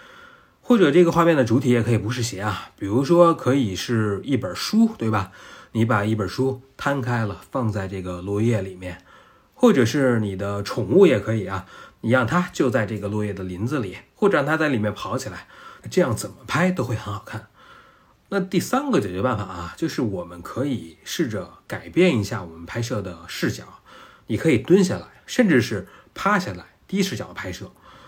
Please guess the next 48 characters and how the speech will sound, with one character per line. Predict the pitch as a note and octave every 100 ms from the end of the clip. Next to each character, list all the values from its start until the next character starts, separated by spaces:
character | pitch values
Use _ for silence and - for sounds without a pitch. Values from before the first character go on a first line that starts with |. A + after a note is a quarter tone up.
| - - _
因 | - G3+
为 |
当 | A3
我 | G3
们 | G2+ G2+
站 | - A#3+ B2
着 | F#2
去 | F2+ A2+
俯 | - G#2
拍 | - C#3
的 |
时 | C#3+ F#2+
候 |
啊， | F2+ F2+ E2 - _ - _
相 | A2 - C#3+
机 | F#2+ D#3
呢 | D#3 G2 F2+
离 | E2+ B2
我 | G#2+
们 | E2+ E2 - _
每 | G#2+ G2
个 | - -
叶 | D#3 D#3+ C3
子 | -
的 | F#2
距 | G2 C#3
离 | F2 F2 -
都 | F3+ G3
是 | - B2+ G2 E2+
几 | - D3
乎 | - D#3
一 |
样 | C3 C#3+
近 | F#2+ F#2
的， | E2+ _ - -
所 | - G3
以 |
它 | F#3 - A3+
们 | F#3 B2+
的 | G#2
大 | - E3+ B2
小 | - E2 - A2
也 | A#2 G2 -
都 | A2+ C3
是 | - G#2+
一 | F2+
样 | A2 F#2+
的。 | -